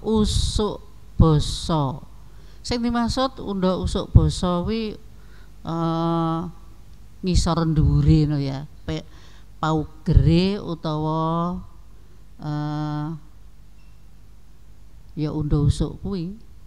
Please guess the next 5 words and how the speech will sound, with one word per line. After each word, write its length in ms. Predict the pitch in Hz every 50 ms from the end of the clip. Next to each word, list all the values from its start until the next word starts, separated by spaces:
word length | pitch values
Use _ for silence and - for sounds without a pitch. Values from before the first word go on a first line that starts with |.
| - - - - -
ya. 300 | - 143 147 151 175 180 - - - - - - - - -
Basa 380 | - 190 196 196 - 226 226 214
Jawa 560 | 214 - 196 190 190 202 214 220 233 240 -
isih 400 | - 208 190 - - 214 208 196
ngugemi 720 | 196 196 185 - - 175 160 165 175 190 208 220 240 254